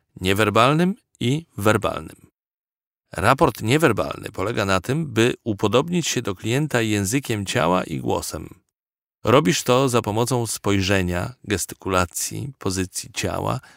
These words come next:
oddechu oraz szybkości i intonacji głosu. Jeśli więc klient siedzi w pozycji otwartej, sprzedawca robi to samo. Wykonuje podobne ruchy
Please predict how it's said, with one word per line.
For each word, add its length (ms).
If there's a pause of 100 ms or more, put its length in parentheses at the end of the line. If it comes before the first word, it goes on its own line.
(120)
oddechu 840 (380)
oraz 340
szybkości 680
i 20
intonacji 560
głosu. 400 (800)
Jeśli 360
więc 260
klient 380
siedzi 320
w 80
pozycji 480
otwartej, 760 (140)
sprzedawca 640
robi 220
to 120
samo. 420 (640)
Wykonuje 440
podobne 440
ruchy 380